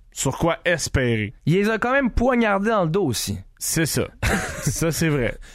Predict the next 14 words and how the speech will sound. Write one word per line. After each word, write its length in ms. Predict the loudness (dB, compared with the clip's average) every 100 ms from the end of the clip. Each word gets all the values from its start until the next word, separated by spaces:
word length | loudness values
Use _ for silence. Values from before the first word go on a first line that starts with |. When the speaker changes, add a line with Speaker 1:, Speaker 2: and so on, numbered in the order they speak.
| -2
Speaker 1:
Non, 140 | 0
mais 120 | 2
c'est 160 | 2 0
vrai. 360 | 2 0 0 -4 -6
Speaker 2:
Et 160 | -4
moi 180 | 2 2
aussi, 160 | 2 0
je 60 |
pense 200 | 0 -2 0
qu'ils 100 | 0
vont 220 | 2 0
faire 420 | -2 0 2 2
une 140 | 2
vidéo 340 | 2 0 0